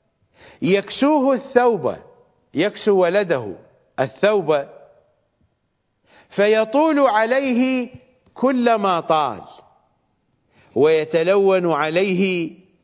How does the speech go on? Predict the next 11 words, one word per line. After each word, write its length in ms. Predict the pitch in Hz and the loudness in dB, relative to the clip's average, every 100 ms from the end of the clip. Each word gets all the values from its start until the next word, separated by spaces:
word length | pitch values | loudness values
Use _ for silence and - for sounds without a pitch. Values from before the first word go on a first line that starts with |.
| _ _ 160 | _ _ -2
أي 360 | 202 220 214 | -2 0 0
لون 480 | 202 190 170 151 120 | 0 -2 -2 -4 -6
شاء". 420 | - 120 92 - _ _ _ _ _ _ _ _ _ _ _ _ _ _ _ _ _ _ _ _ _ _ _ _ 151 | -6 -6 -6 -10 _ _ _ _ _ _ _ _ _ _ _ _ _ _ _ _ _ _ _ _ _ _ _ _ -2
الرواية 840 | 180 190 240 294 220 196 165 123 - _ _ _ _ _ _ _ _ - | 0 2 2 2 0 0 0 -2 -8 _ _ _ _ _ _ _ _ -14
لا 260 | 135 202 262 | -2 0 0
تريد 420 | 226 190 233 202 | 0 0 0 0
أن 300 | 170 147 131 | 0 -2 -4
تحدثنا 960 | 139 135 135 135 185 180 175 170 156 - _ _ _ _ _ _ _ _ _ _ _ _ _ _ _ _ _ | -6 -4 -4 -4 -2 -2 0 -2 -6 -12 _ _ _ _ _ _ _ _ _ _ _ _ _ _ _ _ _
عن 200 | 107 151 | -6 -2
هذه 760 | 147 196 202 170 151 143 131 98 _ _ _ _ _ _ _ _ _ _ _ _ _ _ _ _ _ _ _ 160 | -2 -2 -2 -4 -4 -4 -4 -8 _ _ _ _ _ _ _ _ _ _ _ _ _ _ _ _ _ _ _ -6
التفاصيل 1200 | 165 - 156 160 151 143 185 220 196 196 190 | -4 -6 -4 -2 -4 -2 -2 -2 0 -2 -4